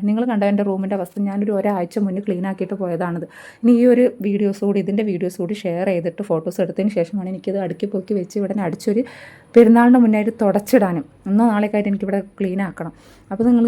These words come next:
കണ്ടല്ലോ എൻ്റെ വീടിൻ്റെ അവസ്ഥയാണ്. ഇതൊന്നും അല്ല, അത് കണ്ടല്ലോ ഇവിടെയൊക്കെ ഉണ്ട്, ആകെ പരന്ന് കിടക്കുകയാണ്. ലോഡ് വന്നാൽ അവസ്ഥയാണിത്. അപ്പം നമ്മൾ റി-, ഞാനൊരു റീസെല്ലറാണ്, പക്ഷെ എന്ന് കരുതിയിട്ട് ഞാനൊരു പൈസ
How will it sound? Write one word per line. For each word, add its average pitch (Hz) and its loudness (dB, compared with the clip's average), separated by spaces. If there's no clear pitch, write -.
കണ്ടല്ലോ 214 0
എൻ്റെ 233 8
വീടിൻ്റെ 233 4
അവസ്ഥയാണ്. 196 -2
ഇതൊന്നും 233 0
അല്ല, 185 -6
അത് 202 -6
കണ്ടല്ലോ 180 -8
ഇവിടെയൊക്കെ 233 0
ഉണ്ട്, 208 2
ആകെ 220 0
പരന്ന് 208 2
കിടക്കുകയാണ്. 185 -2
ലോഡ് 196 2
വന്നാൽ 208 0
അവസ്ഥയാണിത്. 180 -4
അപ്പം 277 -6
നമ്മൾ 190 -2
റി-, 233 2
ഞാനൊരു 226 2
റീസെല്ലറാണ്, 202 -2
പക്ഷെ 185 -8
എന്ന് 196 -2
കരുതിയിട്ട് 208 -4
ഞാനൊരു 190 -4
പൈസ 190 -4